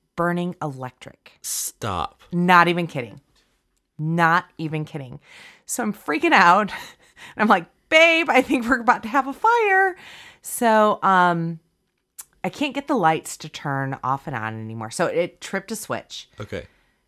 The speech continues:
Speaker 1: For the lights and the dishwasher. We figured out that the dishwasher had burnt out. And, 'cause I kept smelling it and smelling
Speaker 2: Oh,
Speaker 1: it. And
Speaker 2: okay, okay,
Speaker 1: Chris
Speaker 2: okay.
Speaker 1: and I are like, <sniffs> all throughout the kitchen, we figured out what it was.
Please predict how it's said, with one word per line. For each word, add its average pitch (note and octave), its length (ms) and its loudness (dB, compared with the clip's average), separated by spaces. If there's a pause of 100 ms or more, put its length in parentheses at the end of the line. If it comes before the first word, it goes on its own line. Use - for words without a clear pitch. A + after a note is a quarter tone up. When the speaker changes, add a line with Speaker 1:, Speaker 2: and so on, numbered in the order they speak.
(380)
Speaker 1:
For - 380 -2
the C4 160 0
lights D3 420 0
and F#3 180 -2
the F3+ 40 0
dishwasher. C#3+ 680 -4
We A#2+ 100 -12
figured G#3 420 -4
out E3 320 2
that D3+ 220 -4 (240)
the C#3 100 -4
dishwasher B2 720 -10
had C3 220 -12
burnt A#2+ 280 -6
out. - 400 -12 (1080)
And, D3 180 -10
'cause D#3+ 160 -8
I C#3+ 60 -6
kept - 240 -14
smelling G3+ 540 0
it C#3+ 120 -4
and C3 80 -12
smelling F#3+ 460 2
Speaker 2:
Oh, C#3 60 0
Speaker 1:
it. - 100 -8
And C3 80 -10
Speaker 2:
okay, D#2 120 -10
okay, D#2+ 240 -12
Speaker 1:
Chris A3+ 180 2
Speaker 2:
okay. E3+ 100 -4
Speaker 1:
and - 20 2
I C#3 40 2
are C3+ 80 0
like, A#2 140 -4
<sniffs> - 1000 -12
all D3+ 200 6
throughout B2 320 -8
the - 60 -20
kitchen, D#3 340 -6
we C#3 80 -6
figured B2+ 260 -10
out F#2 120 -10
what F#2+ 100 -14
it - 80 -18
was. - 320 -18